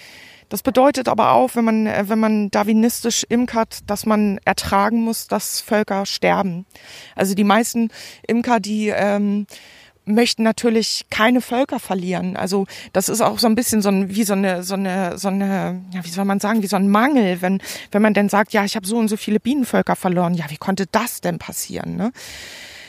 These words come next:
Ähm, im Darwinismus oder beziehungsweise in der Natur ist es so, dass die Natur sehr genau und sehr gezielt selektiert und aussucht, wer weiterkommt und wer nicht weiterkommt.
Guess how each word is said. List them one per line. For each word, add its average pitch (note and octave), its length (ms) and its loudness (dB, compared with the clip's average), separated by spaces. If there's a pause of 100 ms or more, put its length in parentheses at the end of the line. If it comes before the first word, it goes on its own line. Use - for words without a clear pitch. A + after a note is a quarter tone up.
(440)
Ähm, A#3+ 440 4 (300)
im A#3+ 140 4
Darwinismus B3+ 720 2
oder A3 140 0
beziehungsweise A#3+ 580 -2
in G#3+ 100 -2
der A#3 100 2
Natur A3+ 400 0
ist A#3 180 -4
es B3 120 -6
so, B3 300 0
dass G#3+ 240 -4
die A#3+ 100 -2
Natur A#3+ 680 0
sehr B3 520 -2 (300)
genau A#3 540 2
und F#3+ 160 -2
sehr A#3+ 200 2
gezielt B3 480 0
selektiert A3 840 -2
und G3+ 160 -4
aussucht, B3+ 600 -2
wer G#3+ 300 2 (380)
weiterkommt A#3 580 0
und A#3 160 -2
wer A#3 100 2
nicht A#3+ 220 -2
weiterkommt. F#3 640 -4